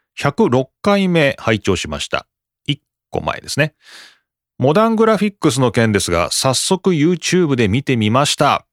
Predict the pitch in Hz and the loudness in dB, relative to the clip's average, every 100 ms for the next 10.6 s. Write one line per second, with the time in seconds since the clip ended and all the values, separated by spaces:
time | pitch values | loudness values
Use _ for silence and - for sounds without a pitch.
0 | _ _ - 90 101 87 80 73 - - | _ _ -4 0 0 -2 -4 -6 -6 -12
1 | - _ _ _ _ - 120 - 190 - | -14 _ _ _ _ -4 -2 0 0 -2
2 | _ _ _ - - - 233 - 277 156 | _ _ _ -8 -2 0 0 0 0 -2
3 | - - 190 156 110 98 82 92 98 98 | -2 0 0 2 0 0 -2 0 0 2
4 | 180 190 95 82 80 82 117 156 - 156 | 0 2 0 0 -2 -2 -2 -4 -4 -4
5 | 170 143 180 - - - _ - - - | 0 2 0 -2 -8 -8 _ -20 -18 -16
6 | - - - - 156 208 180 180 123 156 | -16 -16 -10 -2 2 2 2 2 2 2
7 | 147 160 135 147 156 147 135 151 147 156 | 2 2 2 2 2 0 2 0 0 -2
8 | 123 101 87 76 - - 127 147 147 - | 0 2 2 0 -4 -2 0 2 0 0
9 | 151 143 160 147 123 107 92 104 123 131 | -2 2 0 0 -2 0 2 2 2 0
10 | 113 92 87 - - | 2 0 0 -2 -2